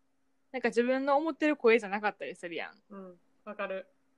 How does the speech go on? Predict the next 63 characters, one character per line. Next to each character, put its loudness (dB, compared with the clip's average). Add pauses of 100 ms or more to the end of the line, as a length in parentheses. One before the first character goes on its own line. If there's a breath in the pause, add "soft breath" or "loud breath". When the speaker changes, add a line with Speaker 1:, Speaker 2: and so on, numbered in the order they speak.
(340)
Speaker 1:
も -2
う -6
例 4
に -4
漏 0
れ 0
ず -16
普 -12
通 -10
に -8
そ -2
れ 2
や -2
っ -8
て -10
ん -18
け -12
ど。 -10
Speaker 2:
う -6
ん -6
う -6
ん -8
う -
ん。 -16
わ -8
か 0
る。 0
ほ 2
ん -2
で 0
毎 2
回 0
毎 0
回 0
こ -6
の -4 (300)
自 -12
分 -2
で 0
編 4
集 2
し -2
ゃ-、 0 (240)
す -8
る -2
と -8
き -12
に、 -10 (220)
Speaker 1:
<laughs> -
Speaker 2:
声 2
も 0
そ 8
う 6
や 2
し、 -4
Speaker 1:
そ -8
う -4
そ -2
う。 0
Speaker 2:
あ -4
と -10
喋 -10
り -6